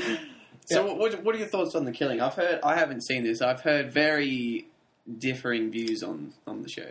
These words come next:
Speaker 2: It was a critic. It, it's a show about a girl is murdered. Okay, it's at the end of the first episode. I'm sort of spoiling the first episode, but the tagline for the show was, "Who killed Rosie Larson?" Uh, so I feel like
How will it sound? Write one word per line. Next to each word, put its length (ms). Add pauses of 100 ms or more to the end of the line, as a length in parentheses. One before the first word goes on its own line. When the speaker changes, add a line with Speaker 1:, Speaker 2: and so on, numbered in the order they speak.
(100)
Speaker 2:
It 200
was 160
a 60
critic. 480
It, 200
it's 280
a 40
show 200
about 200
a 40
girl 380
is 160
murdered. 440
Okay, 260
it's 120
at 60
the 120
end 100
of 60
the 80
first 300
episode. 320
I'm 80
sort 200
of 60
spoiling 300
the 100
first 220
episode, 600
but 160
the 80
tagline 680
for 220
the 80
show 320
was, 500
"Who 160
killed 320
Rosie 320
Larson?" 480 (680)
Uh, 240
so 200
I 140
feel 240
like 360